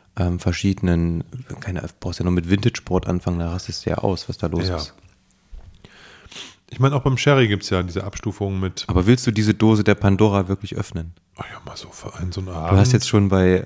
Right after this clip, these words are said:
Speaker 1: bei, bei mexikanischen Spirituosen kurz <laughs> einen Ausraster bekommen. Wie viel passt noch in die Garage, ist doch die Frage.
Speaker 2: Nein, also das, das Thema Mexiko, da, nee, das verfolge ich ja weiterhin. Das ist ja,
Speaker 1: Okay, das ist noch
Speaker 2: da
Speaker 1: nicht
Speaker 2: bin ich,
Speaker 1: abgeschrieben.
Speaker 2: bin ich, bin ich hart am Ball. Das macht mir auch Spaß. Macht mir grad mehr Spaß als Whisky. Aber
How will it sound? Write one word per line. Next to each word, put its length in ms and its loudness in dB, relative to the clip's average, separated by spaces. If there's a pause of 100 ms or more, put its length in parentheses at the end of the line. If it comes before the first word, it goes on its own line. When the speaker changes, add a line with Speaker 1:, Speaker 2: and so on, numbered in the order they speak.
(160)
Speaker 1:
bei, 160 4
bei 180 4
mexikanischen 680 2
Spirituosen 880 0
kurz 480 0 (180)
<laughs> 200 -12
einen 80 -2
Ausraster 560 0
bekommen. 340 -4
Wie 300 0
viel 420 6 (160)
passt 300 0
noch 160 2
in 80 4
die 100 2
Garage, 480 2
ist 200 -4
doch 100 -8
die 100 -2
Frage. 300 -2
Speaker 2:
Nein, 720 0
also 260 0
das, 160 -2
das 160 -8
Thema 300 2
Mexiko, 500 0
da, 200 4
nee, 120 -4
das 140 -6
verfolge 320 0
ich 80 -8
ja 100 0
weiterhin. 480 -4 (380)
Das 80 -10
ist 80 -6
ja, 60 2
Speaker 1:
Okay, 220 0 (200)
das 100 -10
ist 80 0
noch 80 6
Speaker 2:
da 60 2
Speaker 1:
nicht 100 0
Speaker 2:
bin 120 0
ich, 80 0
Speaker 1:
abgeschrieben. 160 -4
Speaker 2:
bin 140 -2
ich, 140 -6
bin 140 -4
ich 120 -6
hart 160 -2
am 140 -4
Ball. 240 0
Das 220 -8
macht 180 -8
mir 80 -6
auch 80 -8
Spaß. 240 -8
Macht 160 -2
mir 80 0
grad 140 0
mehr 120 2
Spaß 280 -4
als 140 -6
Whisky. 360 -8
Aber 400 0